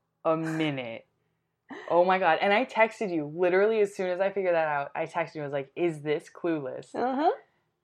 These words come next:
Speaker 1: That was, and then I went home and watched Clueless after I finished it.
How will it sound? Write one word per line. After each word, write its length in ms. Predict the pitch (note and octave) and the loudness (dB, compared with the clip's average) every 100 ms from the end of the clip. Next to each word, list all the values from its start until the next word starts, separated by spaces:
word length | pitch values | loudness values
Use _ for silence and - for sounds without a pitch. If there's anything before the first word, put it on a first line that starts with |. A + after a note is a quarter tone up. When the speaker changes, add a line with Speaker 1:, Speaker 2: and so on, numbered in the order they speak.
| _ | _
Speaker 1:
That 200 | F3 D#3+ | 0 0
was, 140 | E3 E3 - | 0 -4 -4
and 120 | G3 | 0
then 120 | G3 F3+ | 2 2
I 40 | |
went 260 | E3 D3 - | 0 -4 -8
home 260 | D#3 C#3 | -8 -8
and 80 | C3+ | -10
watched 220 | - - - - | -16 -16 -16 -16
Clueless 260 | - - _ _ | -14 -16 _ _
after 200 | D#3 C3+ | -12 -10
I 40 | C3 | -10
finished 360 | C#3 C3+ - | -12 -18 -20
it. 100 | - | -20